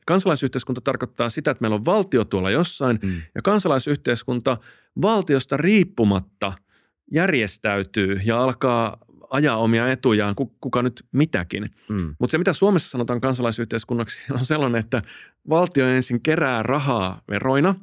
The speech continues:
Speaker 1: ja sitten osa näistä verorahoista ministeriöt päättää jakaa eri järjestöille.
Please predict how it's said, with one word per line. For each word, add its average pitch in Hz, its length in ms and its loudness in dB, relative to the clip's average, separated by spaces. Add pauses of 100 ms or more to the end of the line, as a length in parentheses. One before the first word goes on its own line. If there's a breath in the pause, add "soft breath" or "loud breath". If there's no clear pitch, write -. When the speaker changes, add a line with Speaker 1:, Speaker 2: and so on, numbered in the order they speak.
(420 loud breath)
Speaker 1:
ja 156 60 -2
sitten 175 220 0
osa 202 240 0
näistä 151 300 0
verorahoista 127 1200 -2 (280)
ministeriöt 120 600 0
päättää 113 440 -2
jakaa 110 400 0 (220 soft breath)
eri 147 200 2
järjestöille. 101 800 -4